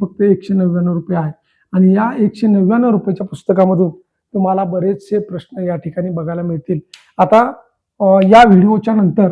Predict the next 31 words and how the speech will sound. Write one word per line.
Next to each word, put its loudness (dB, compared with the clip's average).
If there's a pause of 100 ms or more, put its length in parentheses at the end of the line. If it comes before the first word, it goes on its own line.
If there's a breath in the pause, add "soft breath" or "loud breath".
आपण -4 (440)
ज्या 4
काही 2
मागच्या 0
प्रश्नपत्रिका -8
झालेल्या -6
आहेत, -8
या -10
मागच्या -10
प्रश्नपत्रिकेमध्ये -12 (400)
कोणता 0
घटक -2 (100)
किती -6
मार्काला -2 (120)
आलेला -4
आहे -8 (420)
आणि -4
तुम्ही -2
तयारी 0
करत -8
असताना -8
त्यामधला -8
कोणता -8
घटक -10
महत्त्वाचा -8
आहे, -6 (540)
एक 0
मार्क 0 (360)
किती 0
महत्त्वाचा 0
आहे -6